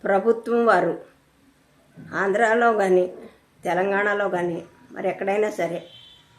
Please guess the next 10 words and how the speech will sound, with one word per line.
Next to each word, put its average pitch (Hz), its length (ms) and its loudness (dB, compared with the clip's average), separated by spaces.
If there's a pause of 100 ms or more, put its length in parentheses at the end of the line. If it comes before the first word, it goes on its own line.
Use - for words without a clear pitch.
(680)
రేషన్ 202 440 0
కార్డులు 214 380 2 (480)
కొన్ని 196 240 0
లక్షల 196 340 -2
మందికి 214 460 -4 (760)
ఇచ్చి 226 400 -6
ఉన్నారు, 180 420 0 (960)
కానీ 202 420 2 (680)
రేషన్ 196 400 -2
కార్డు 214 360 0